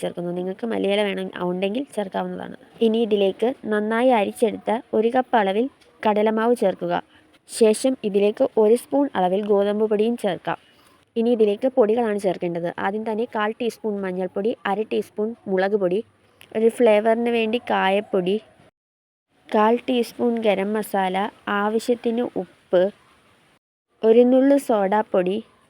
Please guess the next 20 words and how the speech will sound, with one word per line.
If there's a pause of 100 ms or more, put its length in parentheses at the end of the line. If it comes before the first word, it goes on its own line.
(880)
കൂടെ (100)
തന്നെ (180)
ആവശ്യത്തിനനുസരിച്ച് (100)
വെള്ളവും
ചേർത്ത് (140)
നന്നായിട്ട്
മിക്സാക്കി
എടുക്കുക. (1160)
നന്നായി
ലൂസായി (100)
പോവാതെയും (120)
എന്നാൽ
തന്നെ (100)
നല്ല (120)
ടൈറ്റ്
ആകാതെയും (440)
ഒരു (140)
മീഡിയം
കൺസിസ്റ്റൻസിയിൽ
വേണം